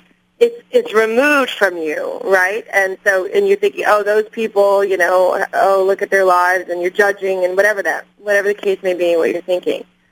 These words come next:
But with a feature film, if you're falling in love, this is why it's so important for me that the character of Ben Lyle is so likable.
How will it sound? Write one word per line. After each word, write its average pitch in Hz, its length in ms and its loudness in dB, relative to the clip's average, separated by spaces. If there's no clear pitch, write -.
But 214 160 2
with 208 160 -2
a 202 60 -4
feature 247 440 -4
film, 277 520 2
if 214 180 -4
you're 220 480 0
falling 240 500 0
in 196 100 0
love, 214 400 2
this 214 180 -4
is 214 120 0
why 196 280 2
it's 190 160 -6
so 208 120 0
important 196 380 -2
for 202 120 0
me 208 320 0
that 196 180 0
the 196 80 -6
character 208 460 0
of 185 100 -4
Ben 190 160 0
Lyle 180 220 2
is - 120 -12
so 180 160 2
likable. 214 720 0